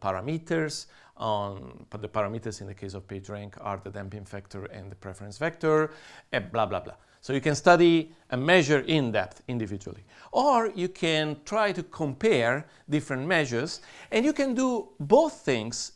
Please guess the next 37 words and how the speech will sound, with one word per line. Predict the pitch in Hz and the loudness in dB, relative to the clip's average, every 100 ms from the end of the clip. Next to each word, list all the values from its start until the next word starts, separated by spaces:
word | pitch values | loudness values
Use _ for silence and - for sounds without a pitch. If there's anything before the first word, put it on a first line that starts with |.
| - | -2
in | 151 139 | -2 0
two | 226 | 0
different | 226 165 151 143 | 0 0 0 -2
ways. | 117 - - - - | -2 -4 -10 -18 -8
One | - 208 247 | 0 2 4
is | 226 196 190 | 2 0 -2
by | - | 2
using | 147 147 147 156 | 2 2 0 -4
some | - 151 143 | -4 -6 -6
external | - - - 170 170 | -8 -6 -4 -2 -4
source | 160 - 151 156 - | -4 -4 -2 -2 -6
of | 117 | -8
ground | 101 107 123 - | -6 -6 -8 -12
truth, | 247 277 - _ _ _ - | -12 -12 -18 _ _ _ -12
if | 107 - | -12 -12
you | |
have | 85 101 | -6 -6
one, | 135 208 285 _ _ _ - - | -4 -10 -12 _ _ _ -20 -10
or | - 262 277 | 2 4 4
you | 247 | 0
can, | 233 208 196 190 - - _ _ _ - | 0 0 0 -6 -14 -20 _ _ _ 0
uh, | 151 151 147 143 139 - | 2 4 2 0 -2 0
assume | 160 - 214 220 214 | 0 0 2 2 2
an | 160 | 2
axiomatic | 151 143 160 131 123 123 120 | 0 0 -2 0 0 -2 -8
approach. | 117 - - - - _ _ _ _ - | -12 -14 -16 -18 -20 _ _ _ _ -2
You | 143 147 135 131 123 123 | 4 4 4 4 2 0
state | - - 220 254 233 | -2 4 4 4 0
a | |
property | 180 139 120 160 170 247 233 | 0 4 4 2 -6 -8 -4
that | 156 131 | -4 -2
is | 120 | -6
desirable | - 117 113 123 131 135 120 120 - | -4 -4 2 2 2 0 -2 -2 -2
or | 147 175 160 - | 0 2 0 -2
undesirable | 131 120 113 110 110 107 107 110 | -6 -4 -6 -4 -4 -4 -8 -10
for | 104 - 107 104 - | -10 -4 -2 -2 -6
centrality, | - 98 95 156 170 165 185 | -12 -14 -8 -8 -8 -8 -10